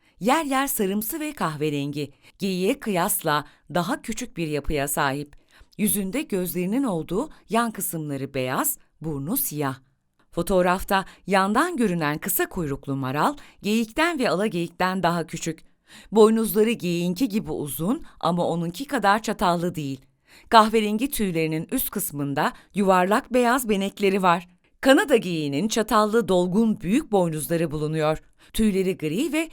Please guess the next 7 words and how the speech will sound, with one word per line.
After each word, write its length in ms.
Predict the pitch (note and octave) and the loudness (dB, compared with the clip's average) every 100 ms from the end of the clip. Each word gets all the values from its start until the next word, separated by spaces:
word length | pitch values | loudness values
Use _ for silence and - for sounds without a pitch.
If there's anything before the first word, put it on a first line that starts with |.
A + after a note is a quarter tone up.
| - | -6
toynakları 680 | - G3 G3 G3 F#3 F#3+ F#3+ | 2 2 4 0 0 -2 -2
diğerleri 480 | C#4 D#4 A#3+ G3+ F3 | -2 -2 -2 -2 -4
gibi 220 | D3 D#3+ | -4 -2
siyah. 360 | - F3 D3+ D3+ _ _ _ | 0 2 0 0 _ _ _
Kuyruğu 460 | - G3 F#3+ F#3+ F#3+ | -6 -2 0 2 2
maral 460 | F3+ E3 G3+ D4 G3 | 2 2 4 2 0
ve 220 | F3+ | 0